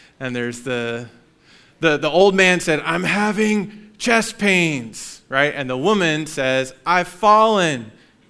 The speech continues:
and I can't get up," right? So there's some of you who are older than, oh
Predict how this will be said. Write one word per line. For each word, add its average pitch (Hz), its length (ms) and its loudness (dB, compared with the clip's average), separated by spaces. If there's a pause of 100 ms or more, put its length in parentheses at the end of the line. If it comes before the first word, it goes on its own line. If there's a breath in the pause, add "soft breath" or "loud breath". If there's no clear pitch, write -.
(100)
and 175 200 0
I 170 160 2
can't 185 600 -6
get 170 240 -4
up," 147 500 -4
right? 131 300 -4
So - 120 -10
there's 143 120 -6
some 160 140 -6
of 156 160 -6
you 147 160 -4
who 151 80 -6
are 147 100 -4
older 135 300 -6
than, 147 320 -8 (720 loud breath)
oh 151 180 -10